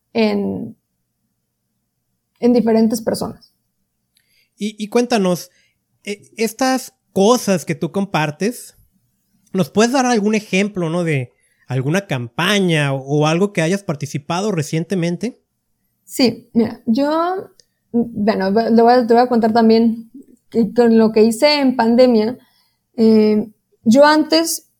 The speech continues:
Speaker 1: de que iniciara la pandemia estaba en un grupo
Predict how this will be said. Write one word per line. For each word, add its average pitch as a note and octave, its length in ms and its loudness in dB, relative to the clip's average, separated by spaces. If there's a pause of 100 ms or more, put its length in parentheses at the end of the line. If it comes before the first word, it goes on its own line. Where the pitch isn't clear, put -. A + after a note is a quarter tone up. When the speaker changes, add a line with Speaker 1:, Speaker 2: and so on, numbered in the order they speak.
(240)
Speaker 1:
de G3+ 180 0
que G3 80 -4
iniciara A#3+ 300 4
la D#4+ 140 2
pandemia C4 440 2
estaba A3 460 0
en A3+ 100 4
un A3+ 120 4
grupo A#3+ 840 2